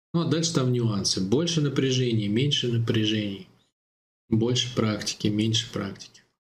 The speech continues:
Оно, конечно, того стоит, да? То есть очень стоит, э, вообще стать тем, кто ты, кто живёт внутри тебя. То есть если вы страдаете, вы же понимаете, это значит, что вы головой ощущаете, что внутри у вас есть нераскрытый потенциал.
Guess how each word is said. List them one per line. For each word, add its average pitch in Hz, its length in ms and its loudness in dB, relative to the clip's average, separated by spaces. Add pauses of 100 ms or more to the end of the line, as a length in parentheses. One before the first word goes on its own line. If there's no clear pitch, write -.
(220)
Оно, 190 160 2
конечно, 123 440 0
того 113 260 2
стоит, 95 560 -4 (100)
да? 107 120 -16 (140)
То - 80 -18
есть - 120 -4
очень 135 280 2
стоит, 185 540 0
э, 127 40 -4
вообще 110 840 0 (640)
стать 120 480 0
тем, 175 540 0
кто - 260 -2
ты, 120 560 0
кто - 240 2
живёт 135 360 2
внутри 120 420 2
тебя. 95 460 -2 (760)
То 104 60 2
есть 117 80 2
если 147 220 2
вы 143 160 2
страдаете, 135 580 2
вы 123 80 2
же 120 100 -2
понимаете, 120 520 0
это 120 120 0
значит, 123 300 2
что 143 140 2
вы 131 140 2
головой 135 480 2
ощущаете, 117 560 0
что 117 200 0
внутри 120 360 2
у 123 80 2
вас 113 220 0
есть 117 220 2
нераскрытый 123 580 2
потенциал. 107 600 -4